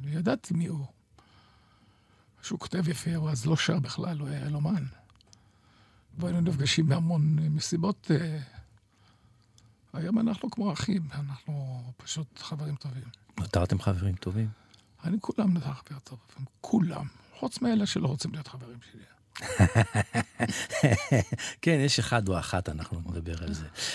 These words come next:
Speaker 2: תשמע, אתה, אתה רוכש לעצמך מעמד של כבוד בקרב זמרי הקסטות.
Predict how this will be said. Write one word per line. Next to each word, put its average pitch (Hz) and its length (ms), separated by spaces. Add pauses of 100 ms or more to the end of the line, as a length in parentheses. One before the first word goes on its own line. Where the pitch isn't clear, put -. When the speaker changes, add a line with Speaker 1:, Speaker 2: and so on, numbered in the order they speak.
(240)
Speaker 2:
תשמע, 123 360
אתה, 104 380
אתה 95 180
רוכש 90 380
לעצמך - 420
מעמד 80 360
של 78 260 (100)
כבוד 80 440 (280)
בקרב - 380
זמרי 78 360
הקסטות. - 640